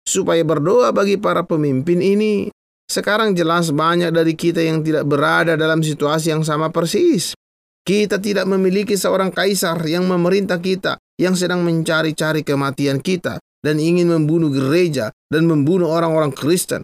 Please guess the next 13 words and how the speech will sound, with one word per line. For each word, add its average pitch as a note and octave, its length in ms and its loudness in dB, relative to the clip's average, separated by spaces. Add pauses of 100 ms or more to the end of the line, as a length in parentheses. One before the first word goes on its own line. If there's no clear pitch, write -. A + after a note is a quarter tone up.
(460)
Pada F3+ 320 0
saat G3+ 160 0
yang G3 220 2
sama, G3+ 420 0 (240)
nasihat F#3 400 0
ini G#3 300 2
jelas G3+ 340 2
di G#3 80 0
sini. A#3 280 0 (520)
Sungguh A#3 480 2
perintahnya E3 720 0
adalah E3 240 0
jelas E3+ 540 2